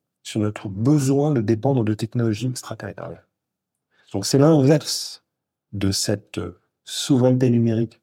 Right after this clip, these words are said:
par la dominance technologique. Ici, c'est la souveraineté par le biais d'un commun numérique qui enable,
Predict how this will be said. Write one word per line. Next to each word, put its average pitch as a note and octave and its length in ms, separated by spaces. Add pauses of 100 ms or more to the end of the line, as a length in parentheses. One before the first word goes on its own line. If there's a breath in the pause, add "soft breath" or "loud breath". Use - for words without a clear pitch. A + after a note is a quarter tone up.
par G2+ 240
la F#2 120
dominance B2+ 580
technologique. G2 640 (300 soft breath)
Ici, D3 340
c'est G2+ 380 (160)
la F2 180
souveraineté B2+ 800 (420)
par G2+ 180
le G#2 120
biais A#2 440 (360)
d'un F#2 260 (140)
commun C#3 340
numérique G2+ 400 (480)
qui C3+ 440 (540)
enable, A2+ 540